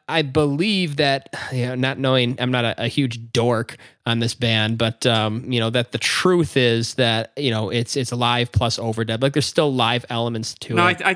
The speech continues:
Speaker 2: I, I don't think it's a
Speaker 1: So
Speaker 2: rumor at this point. Yeah, I, I listened to, uh, Eddie Kramer was on, uh, uh, Eddie Trunk's, uh, show a few months back, and he was talking about that, where it was pretty much like, Yeah, we, yeah, we did a lot of kinda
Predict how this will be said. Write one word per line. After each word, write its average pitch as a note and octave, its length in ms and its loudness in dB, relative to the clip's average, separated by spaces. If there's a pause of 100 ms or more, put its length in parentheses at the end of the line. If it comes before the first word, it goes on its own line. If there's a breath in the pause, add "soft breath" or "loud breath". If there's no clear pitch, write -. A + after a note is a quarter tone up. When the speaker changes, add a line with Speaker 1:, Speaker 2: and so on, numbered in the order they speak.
(160)
Speaker 2:
I, F#3 80 -4
I F#3+ 120 2
don't G3 120 -2
think G3 140 2
it's - 100 0
a - 20 2
Speaker 1:
So C3 60 -2
Speaker 2:
rumor C3+ 240 0
at B2 80 -2
this B2 160 -2
point. B2 180 -2
Yeah, B2+ 100 4
I, C3 240 0
I C#3+ 120 0
listened C#3+ 340 -4
to, A#2+ 100 2
uh, A2 540 -2
Eddie C3+ 180 2
Kramer B2 400 0
was G#2+ 240 -2
on, G#2+ 280 2
uh, G2 320 0 (260)
uh, A2+ 60 -6
Eddie A2 260 0
Trunk's, A2 640 -2
uh, G2 180 -4
show G#2+ 220 -2
a - 20 -2
few A2 160 -2
months G#2+ 260 -2 (200)
back, G#2+ 460 0
and A#2 100 -4
he G#2+ 80 0
was G#2 100 -2
talking G#2+ 300 -4
about G2+ 220 -4
that, G2+ 140 -2
where G#2+ 100 -6
it G#2 40 -4
was G2+ 100 -6
pretty G#2+ 160 -6
much G2+ 160 -6
like, G#2 140 -6
Yeah, G2+ 160 -2
we, G#2 320 -2 (480 soft breath)
yeah, A2 80 0
we G#2+ 80 2
did A2+ 140 4
a A2 60 4
lot G#2+ 280 4
of G2+ 300 -4
kinda G2 440 2